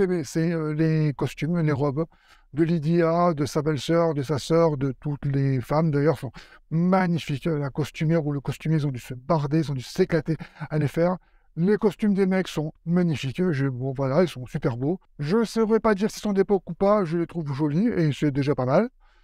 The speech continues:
Euh, je pense qu'il y a peut-être des soucis d'époque parce qu'effectivement les coutures, c'était des coutures, elles sont faites à la machine,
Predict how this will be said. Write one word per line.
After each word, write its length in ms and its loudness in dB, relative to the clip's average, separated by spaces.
Euh, 540 -4
je 140 -2
pense 260 0
qu'il 80 -2
y 20 -2
a 20 -2
peut-être 220 -6
des 140 0
soucis 240 -8
d'époque 320 0
parce 160 -6
qu'effectivement 400 -4
les 100 0
coutures, 400 -4
c'était 220 -4
des 80 -6
coutures, 320 -2
elles 60 0
sont 100 -8
faites 160 -8
à 40 0
la 60 -2
machine, 400 0